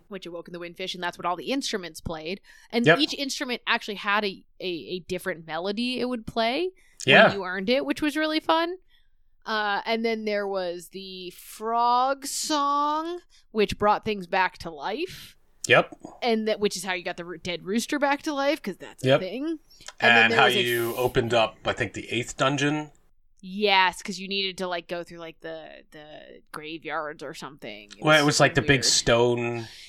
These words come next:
Speaker 1: Yes,
Speaker 2: turtle.
Speaker 1: you're right. It was the stone turtle. You had to awaken the stone, dead,
Speaker 2: Mm-hmm.
Speaker 1: dead stone turtle, not dead, but not alive, I think
Speaker 2: Yes.
Speaker 1: is what the wording was. And then the fish song,
Speaker 2: The
Speaker 1: which
Speaker 2: best
Speaker 1: brought,
Speaker 2: song.
Speaker 1: which brought you back to the witch's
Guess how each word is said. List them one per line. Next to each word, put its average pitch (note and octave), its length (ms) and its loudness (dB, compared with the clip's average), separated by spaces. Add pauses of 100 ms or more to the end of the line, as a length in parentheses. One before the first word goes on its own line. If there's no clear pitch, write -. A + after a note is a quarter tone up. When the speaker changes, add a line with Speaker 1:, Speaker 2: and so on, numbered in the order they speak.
Speaker 1:
Yes, D4 280 10
Speaker 2:
turtle. - 140 8
Speaker 1:
you're B3+ 60 8
right. B3+ 160 6
It A#3 100 2
was A3+ 120 -4
the A3+ 80 2
stone A#3 220 6
turtle. G#3+ 200 8
You F#3+ 140 2
had F#3 80 2
to F#3+ 60 2
awaken F#3+ 280 0
the F3+ 60 -4
stone, F3 300 -6
dead, F3+ 220 -6 (200)
Speaker 2:
Mm-hmm. A#2 400 -2
Speaker 1:
dead E3+ 320 -6
stone - 260 -8
turtle, D#3 220 -10
not D3+ 200 -14
dead, C3+ 200 -10
but F3 160 -2
not G#3+ 220 10
alive, F3 540 0
I E3 220 -6
think F3 140 -4
Speaker 2:
Yes. G3 240 6
Speaker 1:
is - 60 2
what E3 120 -2
the E3+ 80 -8
wording E3+ 240 -10
was. D#3+ 200 -14 (420)
And A3+ 180 2
then A3 220 2
the G3+ 80 0
fish - 720 2 (100)
song, D#3+ 880 -2
Speaker 2:
The D3+ 200 2
Speaker 1:
which F#3+ 80 -6
Speaker 2:
best F3 220 12
Speaker 1:
brought, F#3+ 140 8
Speaker 2:
song. G2+ 680 8
Speaker 1:
which G#3+ 200 4
brought A#3 220 8
you A3+ 80 2
back G3+ 380 6
to F#3+ 360 -2
the F#3 220 -8
witch's G#3+ 640 4